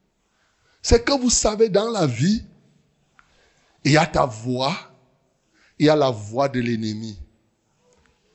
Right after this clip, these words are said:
Ce matin, entre la voix de tes ennemis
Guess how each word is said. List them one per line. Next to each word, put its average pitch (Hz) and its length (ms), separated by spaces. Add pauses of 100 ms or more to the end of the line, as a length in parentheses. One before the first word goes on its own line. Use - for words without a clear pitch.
(260)
Ce - 200
matin, 175 520 (1300)
entre 247 420
la 208 200
voix 143 440
de 180 120
tes 151 340
ennemis 156 520